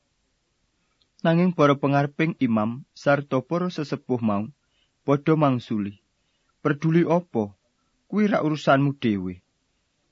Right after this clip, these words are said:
Yudas banjur nguncalake dhuwit mau ana ing pedalaman suci. Nuli lunga lan ngendhat. Para pengareping imam nuli padha njupuki dhuwit mau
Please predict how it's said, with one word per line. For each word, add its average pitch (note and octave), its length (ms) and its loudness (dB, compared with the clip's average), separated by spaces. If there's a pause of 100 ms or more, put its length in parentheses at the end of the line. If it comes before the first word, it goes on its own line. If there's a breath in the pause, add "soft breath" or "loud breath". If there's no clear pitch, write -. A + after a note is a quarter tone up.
Yudas C3 480 0
banjur B2 320 0
nguncalake B2+ 640 2
dhuwit C#3 320 0
mau C3+ 400 2
ana C3+ 320 0
ing C3 160 -2
pedalaman D3 640 -2
suci. C#3 560 -8 (640)
Nuli D#3+ 320 2
lunga C#3 560 0
lan C#3 320 2
ngendhat. G#2 400 -2 (1600 soft breath)
Para F3+ 240 4
pengareping F#3 640 0
imam F3+ 320 2
nuli C#3+ 240 4
padha C3 560 2
njupuki D#3 560 -2
dhuwit B2+ 320 0
mau G#2+ 320 -2